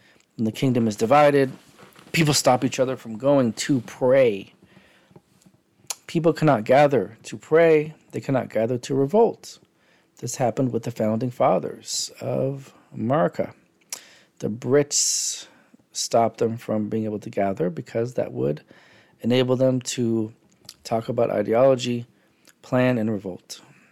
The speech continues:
When there are lockdowns, people cannot pray. Their spiritual life withers. They cannot trade and sell,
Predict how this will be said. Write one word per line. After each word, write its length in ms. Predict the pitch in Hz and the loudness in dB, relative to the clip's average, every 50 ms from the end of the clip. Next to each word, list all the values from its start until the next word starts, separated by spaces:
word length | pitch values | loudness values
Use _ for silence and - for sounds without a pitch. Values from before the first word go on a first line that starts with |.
| _ _ _ _ _ _ _ _ _ _ _ - - - - - _ _ _ _ | _ _ _ _ _ _ _ _ _ _ _ -10 -10 -10 -12 -16 _ _ _ _
When 220 | - 113 117 120 120 | -4 -2 -2 0 2
there 140 | 120 117 | 2 2
are 60 | 117 120 | 4 4
lockdowns, 800 | 127 127 139 143 - - 139 123 120 113 107 98 95 - - - | 4 2 2 0 -2 -2 0 0 0 0 -2 -4 -8 -12 -14 -12
people 220 | - 127 123 123 | -12 -8 -8 -8
cannot 360 | 117 - 127 117 107 - - | -8 -6 -4 -4 -4 -6 -8
pray. 520 | - - - 143 147 156 156 147 143 147 _ _ _ _ _ - - _ _ _ _ _ _ _ _ | -10 -6 -4 -2 0 0 0 -2 -4 -10 _ _ _ _ _ -20 -20 _ _ _ _ _ _ _ _
Their 140 | - 110 107 | -10 -8 -8
spiritual 560 | - - - 123 123 123 117 - - 123 120 | -10 -6 -2 -2 0 0 -2 -4 -4 -2 -2
life 440 | 107 101 92 - - 117 - - - | 0 -2 -4 -6 -10 -14 -18 -20 -18
withers. 880 | - 101 107 113 107 107 98 - - - - _ _ - - - - - - - - - - _ _ | -8 -2 -2 -2 0 -2 -6 -8 -10 -14 -20 _ _ -12 -12 -12 -12 -14 -20 -20 -20 -20 -20 _ _
They 100 | - 123 | -8 -8
cannot 400 | 113 - 127 123 120 117 120 107 | -4 -2 -2 0 0 0 0 -4
trade 320 | - - - 113 104 107 107 | -8 -8 -6 -4 -4 -4 -2
and 160 | 123 123 127 | -4 -4 -2
sell, 480 | - - 160 170 185 196 180 - - | -2 0 0 0 2 0 0 -2 -4